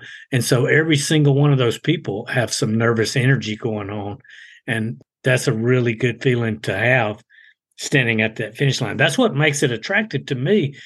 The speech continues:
is that there's no guarantee that I can do well or even finish, you know, so there's a fear of failure involved with everybody.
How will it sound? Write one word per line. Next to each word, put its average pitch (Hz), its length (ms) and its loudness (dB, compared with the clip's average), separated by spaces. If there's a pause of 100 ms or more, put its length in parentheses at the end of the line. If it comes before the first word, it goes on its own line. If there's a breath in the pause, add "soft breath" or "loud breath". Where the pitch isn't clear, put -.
(240 loud breath)
is 131 220 0
that 120 300 0 (100)
there's 135 200 0
no 180 140 -2
guarantee 160 460 0
that 143 180 0
I 143 140 2
can 131 260 -2
do 170 220 2
well 120 260 0
or 113 160 -4 (140)
even 131 280 2
finish, - 520 -4 (400 loud breath)
you 123 100 -2
know, 113 220 0
so 120 340 0
there's 117 240 0
a 113 140 -2
fear 151 340 2
of 110 100 -6
failure 147 600 -4 (560)
involved 107 560 -2 (400)
with 113 140 -2
everybody. 123 500 0